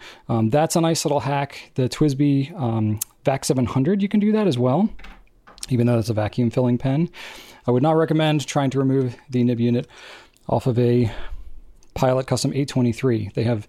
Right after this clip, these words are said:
very explicit warnings on there not to touch that nib unit, so do not do it with that pen. With that one, I'm afraid you're just gonna have to figure something else out. Um, but with the twisby vac seven hundred, you can remove the nib unit. Oh boy, I hope I can do it with this one.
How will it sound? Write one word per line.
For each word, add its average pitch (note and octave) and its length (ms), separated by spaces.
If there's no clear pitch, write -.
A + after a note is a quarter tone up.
very D3+ 380
explicit D3 560
warnings C3 460
on A#2+ 140
there A#2+ 160
not D3 360
to C#3+ 80
touch - 600
that C3+ 160
nib D#3 180
unit, D3+ 360
so A#2+ 140
do G#2+ 180
not C#3 200
do C3+ 140
it C3+ 40
with A#2+ 140
that A#2+ 200
pen. A#2+ 420
With B2 120
that A#2+ 160
one, A#2+ 100
I'm A2+ 80
afraid A2 260
you're A2+ 80
just G#2 160
gonna A2+ 140
have A2+ 160
to C3 160
figure A#2 260
something A#2 280
else C3 160
out. D3+ 180
Um, A#2 360
but C#3 260
with C3 80
the A#2+ 40
twisby B2+ 260
vac A#2+ 180
seven A#2+ 160
hundred, D#3+ 440
you C3+ 120
can B2+ 260
remove B2 260
the A#2+ 80
nib A#2 160
unit. A#2+ 340
Oh B2 40
boy, A#2 200
I C3 40
hope A#2 160
I - 60
can C3+ 120
do C#3 60
it D#3+ 40
with D#3 100
this C#3 140
one. C3+ 180